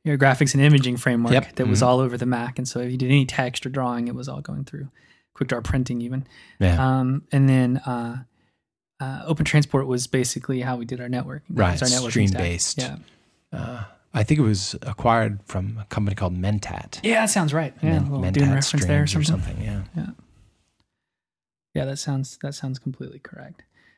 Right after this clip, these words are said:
Speaker 1: So <clears throat> you, you did a lot there. How long were you at, uh, Userland?
Speaker 2: Um,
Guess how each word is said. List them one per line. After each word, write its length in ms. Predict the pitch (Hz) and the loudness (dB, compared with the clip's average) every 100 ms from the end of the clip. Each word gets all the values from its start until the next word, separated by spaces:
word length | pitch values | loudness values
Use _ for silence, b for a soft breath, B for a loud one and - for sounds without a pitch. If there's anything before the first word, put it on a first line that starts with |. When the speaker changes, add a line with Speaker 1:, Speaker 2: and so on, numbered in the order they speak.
| _ | _
Speaker 1:
So 520 | - 190 175 170 165 - | 4 8 8 6 2 2
<clears throat> 1200 | 240 240 202 151 - _ _ _ _ _ _ _ | 6 8 8 6 0 _ _ _ _ _ _ _
you, 300 | 175 208 185 - | 6 6 4 -2
you 120 | - 175 | 2 6
did 120 | 190 | 8
a 60 | |
lot 300 | 160 151 143 | 8 8 8
there. 280 | 156 147 143 151 | 6 6 6 6
How 100 | 175 | 6
long 160 | 190 185 | 8 8
were 80 | |
you 120 | 147 139 | 8 6
at, 260 | 135 131 _ | 4 0 _
uh, 260 | 156 135 135 - _ _ _ _ _ _ - | -4 -2 -4 -8 _ _ _ _ _ _ -8
Userland? 380 | - - - B B B B - | -6 -6 -8 B B B B 2
Speaker 2:
Um, 480 | 147 170 156 156 | 6 8 8 6